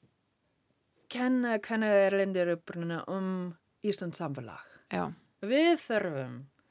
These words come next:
Speaker 1: að segja frá rétt og svo verður allt í lagi.
Speaker 2: Einmitt, þa-, þær þurfa að aðlagast
Speaker 1: Já.
Speaker 2: íslensku réttarkerfi og íslensku leiðinni.
Speaker 1: Já, og íslensku samfélag og hvernig er hægt, hvar er hægt að fá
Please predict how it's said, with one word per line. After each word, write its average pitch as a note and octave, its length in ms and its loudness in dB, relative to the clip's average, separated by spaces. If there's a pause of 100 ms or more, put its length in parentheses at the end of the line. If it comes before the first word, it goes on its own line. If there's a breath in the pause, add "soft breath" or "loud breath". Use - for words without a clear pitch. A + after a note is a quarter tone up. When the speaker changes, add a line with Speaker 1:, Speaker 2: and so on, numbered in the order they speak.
(520 soft breath)
Speaker 1:
að G3+ 160 4
segja A3 340 2
frá F#3+ 320 2 (300)
rétt - 500 -4 (540)
og G#3 440 6
svo A#3 340 2
verður A3 300 4
allt F#3+ 220 -2
í F3 40 0
lagi. C#3+ 300 2 (680)
Speaker 2:
Einmitt, F3 340 -6
þa-, - 200 -10
þær - 280 -2
þurfa F3+ 200 0
að - 120 4
aðlagast F#3+ 400 4
Speaker 1:
Já. D3 60 4
Speaker 2:
íslensku F3+ 380 0
réttarkerfi F3 540 -2
og - 100 -4
íslensku F3+ 380 -4
leiðinni. F#3+ 440 -2
Speaker 1:
Já, F#3 200 4 (240)
og G#3+ 180 4
íslensku F3 460 0
samfélag F3 1040 6
og D#3 540 2 (760)
hvernig E3+ 320 2
er D3 60 2
hægt, D3+ 480 -2 (220)
hvar F3+ 280 4
er D#3 80 2
hægt D#3 380 -2
að C#3+ 120 0
fá C3+ 180 0